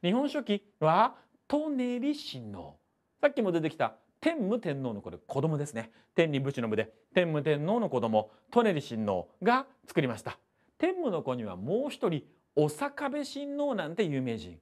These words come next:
これは律令を作った人ね。慶部みたいな書いて、お坂部親王律令。舎人親王は日本書紀を作った人なんだということで押さえておいてください。そして、ここから始まる立国史。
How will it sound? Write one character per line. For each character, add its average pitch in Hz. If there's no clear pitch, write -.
こ 139
れ 139
は 147
律 135
令 208
を 202
作 190
っ -
た -
人 -
ね。 190
慶 143
部 110
み 92
た 87
い 92
な 95
書 123
い 170
て、 -
お 147
坂 139
部 165
親 135
王 208
律 110
令。 98
舎 294
人 202
親 151
王 131
は 131
日 147
本 285
書 311
紀 262
を 156
作 -
っ -
た 117
人 120
な 95
ん 95
だ 208
と 226
い 196
う 185
こ 208
と 269
で 220
押 165
さ 151
え 117
て 113
お 107
い 139
て -
く 110
だ 85
さ 165
い。 -
そ 277
し 277
て、 269
こ 220
こ -
か 240
ら 226
始 202
ま 202
る 127
立 117
国 156
史。 -